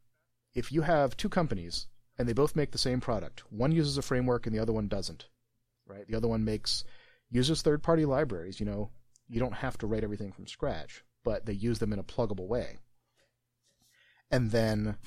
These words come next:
a year later, they both decide, you know, the other company decides it doesn't need a framework,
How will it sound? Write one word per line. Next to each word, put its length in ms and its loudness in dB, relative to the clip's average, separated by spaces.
a 80 0
year 240 4
later, 280 4
they 120 0
both 280 -2
decide, 580 -4
you 120 -2
know, 60 0
the 120 -2
other 120 0
company 260 0
decides 320 -2
it 40 -4
doesn't 180 0
need 80 -2
a 40 -4
framework, 480 0